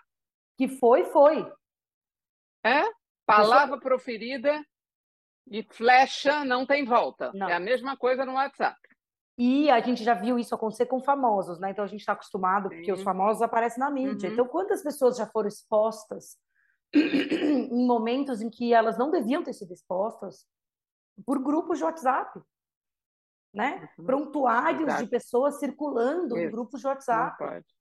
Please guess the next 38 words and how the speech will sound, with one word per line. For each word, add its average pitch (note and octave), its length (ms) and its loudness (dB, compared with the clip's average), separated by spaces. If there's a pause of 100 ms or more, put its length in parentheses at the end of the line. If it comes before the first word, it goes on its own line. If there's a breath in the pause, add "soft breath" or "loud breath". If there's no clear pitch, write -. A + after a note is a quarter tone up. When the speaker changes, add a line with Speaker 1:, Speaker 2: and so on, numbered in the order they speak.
(260)
Speaker 1:
<clears throat> B3+ 600 -2
Então, D#4+ 380 -2
pouco F4 200 2
importa B3+ 340 4
se - 60 4
Speaker 2:
Então C4 160 6
Speaker 1:
aquela C#4+ 200 0
pessoa B3 240 -2
é G#3 40 -4
do B3 80 -2
bem, A3+ 280 2
é B3 40 0
do G#3 120 -2
mal, G#3 380 -2
não D4 280 0
é E4+ 120 -2
isso F#4 220 2
que F4 60 -12
nós G3+ 120 -8
estamos A3 180 -14
discutindo. F#3+ 300 -16
Nós F3+ 80 -12
estamos F3+ 160 -8
Speaker 2:
Não F#3+ 120 -2
Speaker 1:
discutindo D#3 220 0
Speaker 2:
pode, C3 120 -4
Speaker 1:
o - 40 -20
que C4 60 -6
é C4 40 -4
o C4 40 -8
que F#3 80 -8
Speaker 2:
é. D3 140 -6
Speaker 1:
pode G#3+ 300 -2
e C#4 40 -10
o - 20 -12
que D#4 100 -16
não F#4 120 -14
pode. E3+ 280 -8